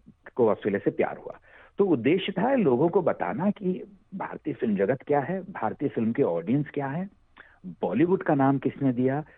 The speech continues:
बॉलीवुड क्या है, और विदेशी और भारतीय फिल्म बनाने की विधियों में क्या-क्या अंतर है।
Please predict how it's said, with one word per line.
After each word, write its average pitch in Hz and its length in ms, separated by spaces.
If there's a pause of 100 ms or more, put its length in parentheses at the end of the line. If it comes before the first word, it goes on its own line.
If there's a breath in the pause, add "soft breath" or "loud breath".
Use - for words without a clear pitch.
(280 loud breath)
बॉलीवुड 113 540
क्या 117 200
है, 131 280 (400 loud breath)
और 185 320 (340)
विदेशी 107 560
और 190 60
भारतीय 139 500
फिल्म 143 340
बनाने 107 360
की 185 300
विधियों 104 500
में 196 120
क्या-क्या 120 420
अंतर 78 240
है। - 180